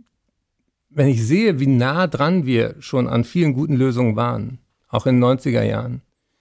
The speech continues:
Ich habe mich, äh, für mein Buch auch mit Ernst Ulrich Weizsäcker unterhalten, mit Leuten, die die Energiewende vorbereitet haben, die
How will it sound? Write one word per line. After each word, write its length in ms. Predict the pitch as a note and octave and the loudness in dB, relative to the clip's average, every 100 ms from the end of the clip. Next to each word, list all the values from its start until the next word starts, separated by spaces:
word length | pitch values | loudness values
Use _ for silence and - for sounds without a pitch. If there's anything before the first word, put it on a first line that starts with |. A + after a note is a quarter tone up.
| _ _ _ | _ _ _
Ich 100 | D3 | -4
habe 120 | D3+ | -2
mich, 360 | D3 C3+ A#2+ C#3 | 0 0 0 0
äh, 320 | B2+ B2 A#2 | 2 2 0
für 140 | - | 0
mein 220 | C3+ C3 | 2 2
Buch 220 | B2+ D#3+ - | 2 -4 -4
auch 220 | C3+ B2+ | -4 0
mit 160 | B2+ | -2
Ernst 220 | A#2+ B2+ C#3 | 0 -4 0
Ulrich 220 | C#3 A#2 | -2 0
Weizsäcker 420 | A2+ A#2+ A#2 A2 | -2 0 -2 -2
unterhalten, 640 | A2 A2 G2+ A2 G#2 G#2 | -4 -6 -8 -6 -8 -4
mit 140 | A#2 B2 | -4 0
Leuten, 320 | B2+ C3 C3 | 0 2 0
die 360 | B2+ B2+ B2+ | 0 0 0
die 180 | B2+ C3+ | -2 -4
Energiewende 600 | C#3 C3+ C#3 D3 B2 A#2 | 0 0 0 0 2 0
vorbereitet 640 | G2 G#2 G#2+ G#2 G#2 A2 | 0 -4 -4 -6 -6 -8
haben, 360 | G2+ G#2+ A2 A2 | -8 -8 -8 -10
die 400 | A#2+ A#2 A#2 B2 | -2 0 0 -2